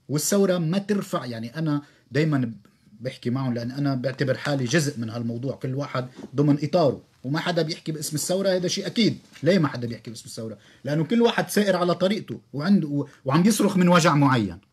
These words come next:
مش كل الناس عم تصرخ من نفس الوجع، أوكي؟ أو من نفس ال-، ال-، ال-، يعني، بودها نفس الهدف. بس إنه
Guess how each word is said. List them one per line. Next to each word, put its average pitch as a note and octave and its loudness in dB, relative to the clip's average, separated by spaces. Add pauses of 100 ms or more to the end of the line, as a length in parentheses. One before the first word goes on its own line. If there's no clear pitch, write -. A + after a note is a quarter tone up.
(260)
مش - -8
كل G3+ 4
الناس D#3+ 2
عم B2 -6
تصرخ C3+ -6
من B2 0
نفس B2 -6
الوجع، G2+ -8 (920)
أوكي؟ - -12 (240)
أو A2 -6
من A2 -2
نفس - -4
ال-، G2 -6 (280)
ال-، F2+ -12
ال-، F#2+ -16
يعني، F#2 -12 (440)
بودها A#2+ 0
نفس B2 -2
الهدف. G2+ -8 (600)
بس A2+ -8
إنه C#3 0